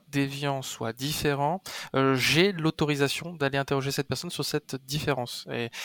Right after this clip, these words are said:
et on le remarque avec les personnes qui auraient plein de tatouages, bah, du coup, il y a plein de gens qui vont dire, « Ah, et ça, du coup, c'est, ça veut dire quoi ? Et ça, ça veut dire quoi ? » Peut-être que la personne, du coup, « Non, non, c'est personnel, j'ai peut-être pas envie d'en parler. »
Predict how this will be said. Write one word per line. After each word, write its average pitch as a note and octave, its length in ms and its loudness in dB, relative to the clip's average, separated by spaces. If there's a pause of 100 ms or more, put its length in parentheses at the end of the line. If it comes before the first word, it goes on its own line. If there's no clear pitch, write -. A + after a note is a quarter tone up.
(120)
et C3+ 80 4
on B2+ 80 8
le B2+ 80 6
remarque C3+ 340 4
avec C#3 140 2
les C3 80 0
personnes D#3+ 240 0
qui - 80 -4
auraient C3 80 2
plein D#3+ 220 2
de C#3+ 60 -8
tatouages, D#3+ 520 0 (300)
bah, C3+ 60 0
du B2+ 100 2
coup, F#3 140 0
il - 20 4
y E3+ 40 4
a D3 40 4
plein C#3 100 4
de C3+ 60 -6
gens E3 120 0
qui - 120 -6
vont C#3 80 0
dire, « C#3+ 180 4
Ah, D#3 140 4
et E3 40 0
ça, F#3 140 0
du E3 140 -4
coup, F#3 120 0
c'est, D#3 160 2
ça C3+ 140 0
veut C3 40 0
dire B2+ 140 0
quoi ? E3+ 220 0
Et - 40 0
ça, F3+ 120 0
ça E3+ 140 2
veut C#3 80 2
dire C3 180 -2
quoi ? » F#3 100 4 (200)
Peut-être - 120 -2
que C#3+ 100 -4
la B2+ 60 2
personne, D3+ 300 -6
du C3+ 100 -10
coup, « E3+ 200 -8
Non, C3+ 100 -6
non, C#3 120 -4
c'est - 120 -10
personnel, A#2+ 420 -8
j'ai - 140 -8
peut-être - 220 -8
pas C3+ 100 -2
envie C3 160 -6
d'en A#2+ 120 -8
parler. » B2 280 -2